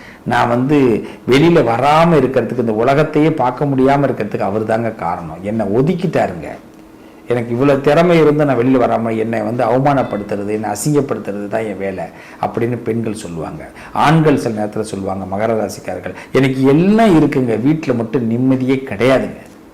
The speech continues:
எனக்கு என்ன ஒத்து வருதோ அதை பத்தியே பேச மாட்டாங்க, ஒத்து வராததை பத்தியே பேசுவாங்க. இதுல என்னை வந்து ரொம்ப அவமானப்படுத்துவாங்க வீட்டுல" அப்படின்னு சொல்லக்கூடியவர்களும் இதுல நிறைய பேர் இருக்காங்க.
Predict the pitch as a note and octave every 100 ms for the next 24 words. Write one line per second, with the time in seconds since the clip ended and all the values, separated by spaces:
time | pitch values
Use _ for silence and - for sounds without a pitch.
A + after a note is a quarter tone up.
0 | - - - - - - - - - -
1 | - - - - - - - - - -
2 | - - - C3 D#3 D3 D3+ F3 A3+ F#3
3 | D#3 E3+ F3+ E3 F3 C#3+ B2+ B2+ C3 F#3
4 | D3 B2 A#2 G#2+ G#2 C3 D3+ C#3 C3 C#3+
5 | E3+ F3 E3 D3 D3 D#3+ D#3+ E3 C#3 G#2
6 | G2+ E2+ - - - - - - - -
7 | - - - - - - - - B2+ C3
8 | A#2+ A#2+ A#2+ A#2 D3 G3 G#3+ A#2 G#2 -
9 | - D#3 G#3 F#3 C3+ D3+ C#3+ A#2 G2 -
10 | F#2 E2+ F2 E2+ G2 - D2+ - - -
11 | B2 A#2+ C3 G#2 A2 A#2 A#2+ A#2 A2+ A2+
12 | A2+ F2+ E2+ E2+ G2+ G2 E2 D#2+ F#2 -